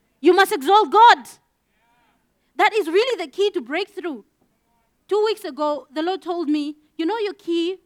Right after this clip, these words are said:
for your breakthrough is in my goodness." I said, "Okay, now what must I do now?" "Just believe that I'm good." Okay, that's simple. It's not simple. <laughs>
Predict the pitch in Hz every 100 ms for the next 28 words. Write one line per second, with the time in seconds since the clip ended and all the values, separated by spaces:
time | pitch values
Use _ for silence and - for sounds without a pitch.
0 | _ _ _ _ 311 294 226 320 - 285
1 | 302 277 240 247 262 247 - _ _ _
2 | _ _ _ 269 311 302 285 277 269 262
3 | 269 262 247 262 254 254 220 226 220 208
4 | 196 _ _ _ _ _ _ _ _ _
5 | 370 285 311 302 269 262 240 220 240 208
6 | _ - 554 539 415 494 _ 480 - 403
7 | 359 719 - _ _ _ _ _ _ _
8 | _ _ 294 311 339 - 311 233 _ _
9 | _ _ _ _ 226